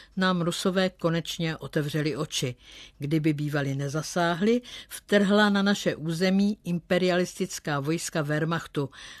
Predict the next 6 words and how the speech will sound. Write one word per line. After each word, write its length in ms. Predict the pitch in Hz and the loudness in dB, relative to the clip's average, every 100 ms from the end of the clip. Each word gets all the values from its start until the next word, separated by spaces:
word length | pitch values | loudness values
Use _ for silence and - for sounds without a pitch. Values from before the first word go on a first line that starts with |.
| - | -8
a 120 | 156 | -4
zničila 680 | 151 160 175 175 - 180 180 | -2 0 0 -2 0 2 2
naši 340 | 170 - 143 | 0 -2 -6
utěšenou 800 | - 156 180 - 180 175 175 175 - | -8 -4 -4 0 0 0 0 -2 -6
socialistickou 1000 | - 151 - 151 156 - 143 - 147 | -6 -6 -6 -6 -6 -8 -12 -8 -8
zahrádku. 720 | 139 139 131 139 139 - - | -4 -4 -4 -6 -8 -10 -12